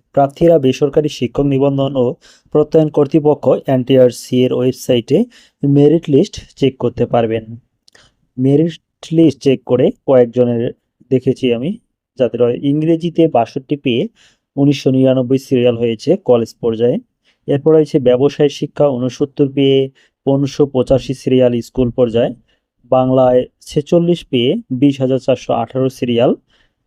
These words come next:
জীববিজ্ঞানে ঊনপঞ্চাশ পেয়ে ষোলোশো বারো সিরিয়াল, ইংরেজিতে পঞ্চান্ন পেয়ে সাতাশ হাজার পাঁচশো চৌত্রিশ সিরিয়াল স্কুল পর্যায়ে, বাংলায় পঞ্চাশ পেয়ে পনেরো হাজার চারশো সাতাশ সিরিয়াল,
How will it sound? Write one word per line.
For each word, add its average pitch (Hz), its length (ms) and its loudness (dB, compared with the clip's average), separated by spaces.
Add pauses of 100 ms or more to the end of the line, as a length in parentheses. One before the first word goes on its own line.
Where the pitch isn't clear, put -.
(100)
জীববিজ্ঞানে 151 680 2
ঊনপঞ্চাশ 139 680 -2 (120)
পেয়ে 139 260 2 (460)
ষোলোশো 131 500 0
বারো 117 260 2
সিরিয়াল, 120 460 0 (440)
ইংরেজিতে 156 500 0 (100)
পঞ্চান্ন 143 480 0
পেয়ে 143 300 2
সাতাশ 131 380 -2
হাজার 131 300 -2
পাঁচশো 120 340 -4
চৌত্রিশ 123 480 0
সিরিয়াল 117 320 -2 (160)
স্কুল 127 260 -4
পর্যায়ে, 113 440 -4 (540)
বাংলায় 147 460 2
পঞ্চাশ 131 400 0
পেয়ে 143 280 2
পনেরো 131 320 -2
হাজার 131 260 2
চারশো 123 440 -2
সাতাশ 120 360 -4
সিরিয়াল, 117 400 -2